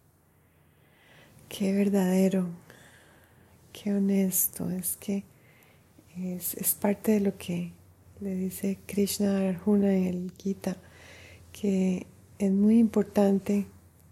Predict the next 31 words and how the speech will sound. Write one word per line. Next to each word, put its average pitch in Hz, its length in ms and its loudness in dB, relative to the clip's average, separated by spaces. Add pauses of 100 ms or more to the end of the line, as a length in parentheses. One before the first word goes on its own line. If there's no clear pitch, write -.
(140)
encontrar 196 500 2
nuestro 196 420 2
dharma 185 560 0 (1080)
y 196 120 0
que 202 140 2
nuestro 185 380 0
dharma 196 460 2
consiste 202 840 0
en 202 140 6
no 196 240 4
imitar 190 560 4
a 190 80 2
nadie, 185 560 0 (1040)
sino 185 420 0
en 190 100 4
manifestar 185 960 2
lo 190 120 -4
que 180 140 -8
cada 214 360 6
uno 214 240 8
de 202 120 6
nosotros 190 560 -2
trae 175 500 -2 (480)
al 180 80 -2
mundo, 170 400 2 (880)
que 226 200 0
es 214 160 0
único 220 580 4
y 202 80 0
que 196 220 -6
es - 440 -6